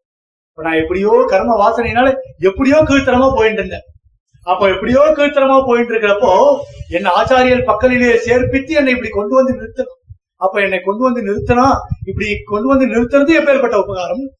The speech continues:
சுவாமி தேசிகன் சாரி. அப்போ நாம் பண்ண வேண்டியது என்ன அப்படின்னு கேட்டால், பண்ண வேண்டிய விஷயம் ஒரே ஒண்ணுதான். இன்றே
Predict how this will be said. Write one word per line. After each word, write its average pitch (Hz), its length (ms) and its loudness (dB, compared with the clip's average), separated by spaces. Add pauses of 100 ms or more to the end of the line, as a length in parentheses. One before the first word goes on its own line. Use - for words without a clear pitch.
சுவாமி 214 260 -2
தேசிகன் 185 360 -2
சாரி. 156 160 -6 (840)
அப்போ 160 200 -4 (300)
நாம் 175 300 -4
பண்ண 220 260 -2
வேண்டியது 262 360 2
என்ன 214 160 0 (220)
அப்படின்னு - 340 -12
கேட்டால், 165 360 -8 (540)
பண்ண 175 240 -4
வேண்டிய 208 280 0
விஷயம் 190 320 -6
ஒரே 180 200 -2
ஒண்ணுதான். 196 380 -2 (480)
இன்றே 190 320 -2